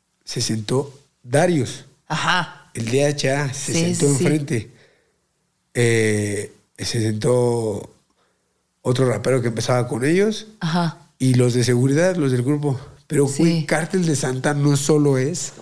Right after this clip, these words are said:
Speaker 1: el grupo que canta. No, güey.
Speaker 2: Es la pandilla.
Speaker 1: Cártel de Santa es la pandilla. Es una pandilla, es, ellos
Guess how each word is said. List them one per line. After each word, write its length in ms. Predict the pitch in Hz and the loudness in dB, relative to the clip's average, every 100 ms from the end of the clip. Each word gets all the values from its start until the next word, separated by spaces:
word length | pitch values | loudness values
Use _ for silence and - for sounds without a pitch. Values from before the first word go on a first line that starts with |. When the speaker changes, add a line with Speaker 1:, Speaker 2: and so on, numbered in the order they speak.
| - - _ _ _ _ _ _ - | -20 -20 _ _ _ _ _ _ -2
Speaker 1:
el 200 | 123 120 | 0 2
grupo 500 | 131 143 127 160 165 | 2 0 0 -2 -2
que 160 | 147 131 | -6 -2
canta. 460 | 151 147 139 - - _ _ _ _ | -2 -2 -4 -8 -16 _ _ _ _
No, 160 | 131 143 | -2 0
güey. 160 | 123 151 147 139 | 0 -4 -10 -12
Speaker 2:
Es 180 | 143 | -14
la 120 | - - _ | -16 -18 _
pandilla. 760 | - 156 170 165 - - - - | -12 -12 -10 -12 -14 -18 -18 -4
Speaker 1:
Cártel 400 | 139 147 143 147 | -2 0 -2 -2
de 80 | 135 | -2
Santa 320 | 131 127 127 | -2 -4 -2
es 40 | 127 | -2
la 240 | 120 107 | -2 -4
pandilla. 480 | - 98 104 131 123 | -6 -4 0 2 2
Es 100 | - | 2
una 200 | 139 131 | 0 0
pandilla, 400 | 131 113 123 131 | -2 -2 0 2
es, 280 | 123 - - - _ _ _ _ _ - | 0 -4 -8 -18 _ _ _ _ _ -4
ellos 420 | 127 135 120 - | 0 0 -2 -10